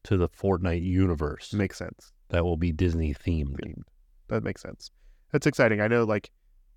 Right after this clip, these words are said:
Speaker 2: I grew up playing ga-, video games. Like, I played a lot of Kingdom Hearts as a kid.
Speaker 1: Okay.
Speaker 2: Loved Kingdom Hearts.
Speaker 1: I wonder if you'll be able to have Kingdom Hearts characters in Fortnite.
Speaker 2: That'd be exciting.
Speaker 1: I don't know how that works because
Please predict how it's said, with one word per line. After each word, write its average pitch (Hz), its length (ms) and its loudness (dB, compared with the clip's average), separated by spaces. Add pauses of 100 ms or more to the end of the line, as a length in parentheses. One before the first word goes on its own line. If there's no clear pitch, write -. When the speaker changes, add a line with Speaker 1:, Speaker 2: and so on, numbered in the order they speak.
(140)
Speaker 2:
I 113 160 4
grew 127 220 2
up - 100 -4
playing 101 340 0
ga-, 92 260 -2
video 92 280 -2
games. 90 320 -2
Like, 90 100 -2
I 95 80 0
played 95 180 -2
a 90 60 0
lot 85 220 0
of - 80 -8
Kingdom 98 320 -2
Hearts 85 440 -6 (160)
as 113 120 -2
a 113 40 0
kid. 123 280 2
Speaker 1:
Okay. 104 180 -2
Speaker 2:
Loved 87 580 0
Kingdom 85 320 -4
Hearts. - 440 -14 (580)
Speaker 1:
I 123 40 2
wonder 104 260 4
if - 80 -4
you'll 113 100 4
be 110 100 4
able 110 180 4
to 101 40 2
have 107 140 0 (120)
Kingdom 143 260 4
Hearts 90 200 -2
characters 90 480 -2
in 92 280 0 (280)
Fortnite. 110 300 -2 (100)
Speaker 2:
That'd 95 220 -2
be 120 80 0
exciting. 95 400 -6 (180)
Speaker 1:
I - 40 -2
don't 131 100 2
know 123 100 4
how 120 140 4
that 110 160 4
works 107 280 2
because 95 380 -2